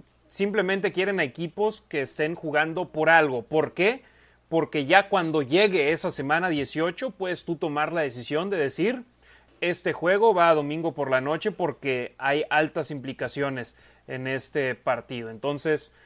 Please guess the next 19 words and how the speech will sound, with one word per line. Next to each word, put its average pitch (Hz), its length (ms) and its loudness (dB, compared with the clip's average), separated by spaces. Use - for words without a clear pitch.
semana 165 440 0
dieciocho, 220 720 2
cierran 190 580 2
contra 135 360 -2
los 127 220 -4
Jefes 160 520 -4
de 147 460 0
Kansas 147 640 -2
City. - 680 -6
Ahora, 269 560 4
echemos 277 500 0
un 320 160 2
repaso 254 640 2
rápido 202 720 0
a 156 100 2
lo 156 300 2
que 156 360 -4
es 190 360 0
precisamente 190 1080 0